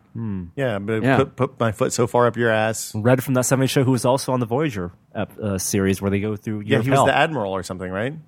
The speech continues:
Speaker 3: Yeah.
Speaker 1: He had the,
Speaker 2: Or no, he
Speaker 1: the
Speaker 2: was the
Speaker 1: dead
Speaker 2: bad
Speaker 1: wife.
Speaker 2: guy.
Speaker 1: He
Speaker 2: He
Speaker 1: had
Speaker 2: was
Speaker 1: the dead
Speaker 2: yeah,
Speaker 1: wife.
Speaker 2: yeah, the time
Speaker 1: Yeah.
Speaker 2: travel. Anyway,
Speaker 1: Stone Brown
Speaker 2: Stone Brown
Speaker 1: is
Speaker 3: Good
Speaker 1: the
Speaker 3: color.
Speaker 1: color.
Speaker 2: It's an Eddie
Speaker 3: Yeah, I
Speaker 2: Bauer
Speaker 3: like it. It
Speaker 2: color.
Speaker 3: looks good.
Speaker 1: I think, I
Speaker 2: Yeah.
Speaker 1: think it looks like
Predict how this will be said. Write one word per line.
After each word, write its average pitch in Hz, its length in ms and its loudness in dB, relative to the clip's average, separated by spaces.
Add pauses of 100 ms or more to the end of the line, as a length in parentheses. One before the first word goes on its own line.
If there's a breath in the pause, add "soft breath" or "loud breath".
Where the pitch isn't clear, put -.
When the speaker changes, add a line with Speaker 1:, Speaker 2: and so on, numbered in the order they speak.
Speaker 3:
Yeah. 110 240 0 (120)
Speaker 1:
He 101 100 0
had 101 240 4
the, 104 100 0
Speaker 2:
Or - 60 4
no, 170 100 4
he 160 60 2
Speaker 1:
the 165 60 4
Speaker 2:
was 151 100 2
the - 60 4
Speaker 1:
dead - 20 2
Speaker 2:
bad 156 120 4
Speaker 1:
wife. 131 120 2
Speaker 2:
guy. 107 180 0
Speaker 1:
He 87 120 -14
Speaker 2:
He 104 60 -6
Speaker 1:
had 104 40 -2
Speaker 2:
was 101 100 -4
Speaker 1:
the 98 140 -4
dead 95 40 -8
Speaker 2:
yeah, 120 100 2
Speaker 1:
wife. 110 100 0
Speaker 2:
yeah, 104 140 -2 (240)
the 123 100 -4
time 127 160 0
Speaker 1:
Yeah. 90 60 0
Speaker 2:
travel. 110 140 2
Anyway, 139 300 2 (240 loud breath)
Speaker 1:
Stone 196 400 4
Brown 135 440 4 (200)
Speaker 2:
Stone 127 280 -2
Brown 98 360 2 (160)
Speaker 1:
is 135 80 -2
Speaker 3:
Good 156 80 2
Speaker 1:
the 127 40 -2
Speaker 3:
color. 175 180 4
Speaker 1:
color. 113 140 4
Speaker 2:
It's 95 80 -2
an 139 80 0
Eddie 156 80 4
Speaker 3:
Yeah, 220 80 4
I - 20 2
Speaker 2:
Bauer 226 220 4
Speaker 3:
like - 100 0
it. - 20 2
It - 60 4
Speaker 2:
color. - 100 4
Speaker 3:
looks 254 160 0
good. 247 320 2
Speaker 1:
I 117 80 -2
think, 120 220 0
I 135 60 4
Speaker 2:
Yeah. 123 40 6
Speaker 1:
think 139 200 2
it 139 100 0
looks - 240 0
like 131 320 4